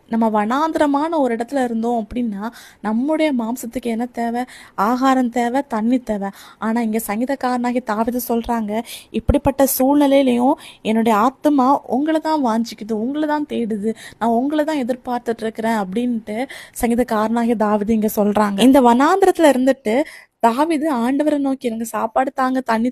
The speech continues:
தாங்கன்னு" கேட்டிருந்தா ஆண்டவர் கொடுக்காம இருந்திருக்க மாட்டாரு, கொடுத்திருப்பாரு. ஆனா தாவீது எதை விரும்புறாரு அப்படின்னா, ஆண்டவர் என் கூட இருக்கணும், என் கூட பேசணுங்கிறத விரும்புறாரு. இந்த வனாந்திரத்திலையும் தன்னுடைய ஆத்துமா ஆண்டவர் மேலதான் வாஞ்சியா இருந்துச்சு.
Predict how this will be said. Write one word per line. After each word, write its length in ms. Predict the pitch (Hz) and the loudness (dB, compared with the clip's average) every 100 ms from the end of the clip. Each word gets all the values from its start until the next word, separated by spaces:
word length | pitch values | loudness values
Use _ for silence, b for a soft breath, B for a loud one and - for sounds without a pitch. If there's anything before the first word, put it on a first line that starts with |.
| - | 0
தாங்கன்னு" 280 | 240 247 254 226 | 0 0 -2 -4
கேட்டிருந்தா 420 | 220 220 220 233 B B B | -4 -4 -2 -4 B B B
ஆண்டவர் 460 | 208 240 262 247 254 | -2 0 0 -2 -2
கொடுக்காம 400 | 226 226 233 247 | -4 -2 0 2
இருந்திருக்க 360 | 247 220 226 214 | 0 0 -2 -2
மாட்டாரு, 460 | 208 196 214 214 226 | -2 -2 -2 -2 -2
கொடுத்திருப்பாரு. 580 | 220 - 208 202 202 202 B B | -4 -6 -6 -4 -6 -8 B B
ஆனா 400 | - 220 214 208 262 B - | -4 -2 -2 -4 -6 B -2
தாவீது 460 | 226 240 277 277 247 | 0 2 2 0 -2
எதை 220 | 214 302 | 0 2
விரும்புறாரு 800 | 330 302 285 277 269 262 269 233 | 2 2 0 0 0 0 0 -2
அப்படின்னா, 400 | 220 240 226 233 B B | -2 -2 -2 -4 B B
ஆண்டவர் 480 | - 214 269 285 285 | -4 0 2 2 2
என் 200 | 277 269 | 2 0
கூட 260 | 262 262 254 | 0 -2 0
இருக்கணும், 440 | 240 233 226 233 233 - | -2 -4 -2 -2 -4 -6
என் 260 | 247 269 311 | 2 4 4
கூட 260 | 320 302 302 | 4 4 4
பேசணுங்கிறத 720 | 254 262 277 269 254 247 254 | 2 2 2 2 2 2 2
விரும்புறாரு. 600 | 220 226 226 214 208 208 b - | 2 0 2 2 0 -2 b 4
இந்த 240 | 254 262 | 8 8
வனாந்திரத்திலையும் 920 | 226 233 285 370 370 349 302 285 294 311 | 8 8 8 6 6 4 4 2 2 2
தன்னுடைய 480 | - 233 233 247 | 2 4 4 4
ஆத்துமா 480 | 214 247 - 294 285 | 4 4 2 4 4
ஆண்டவர் 640 | 254 202 247 339 339 320 277 | 4 2 0 2 6 6 6
மேலதான் 420 | 247 240 254 233 | 2 4 4 4
வாஞ்சியா 360 | 208 208 214 208 | 2 2 0 0
இருந்துச்சு. 440 | 208 190 - - | 0 -4 -6 -12